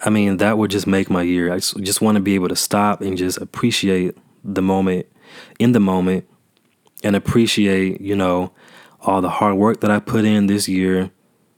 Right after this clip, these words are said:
the lessons I've learned this year, the rewards that I've reaped this year, and just be able to stop and just say, "Okay, I got it. I'm happy now." And that's all I want. <laughs>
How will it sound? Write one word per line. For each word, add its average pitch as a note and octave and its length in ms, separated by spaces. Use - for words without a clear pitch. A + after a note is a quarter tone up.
the F#2+ 80
lessons G#2 360
I've G2+ 160
learned G2 340
this F#2+ 200
year, F#2 380
the G#2+ 80
rewards G#2 480
that G#2 100
I've F#2 180
reaped G2+ 280
this F#2+ 180
year, F2+ 360
and G#2 80
just G#2+ 180
be G#2+ 120
able G2+ 140
to F#2 40
stop G#2 460
and F#2+ 140
just F#2 220
say, F2+ 400
"Okay, F2+ 460
I F2+ 120
got E2+ 220
it. F2 120
I'm F2+ 120
happy F2+ 240
now." E2+ 260
And C#3+ 100
that's - 120
all G#2 140
I F#2 40
want. F2+ 320
<laughs> - 40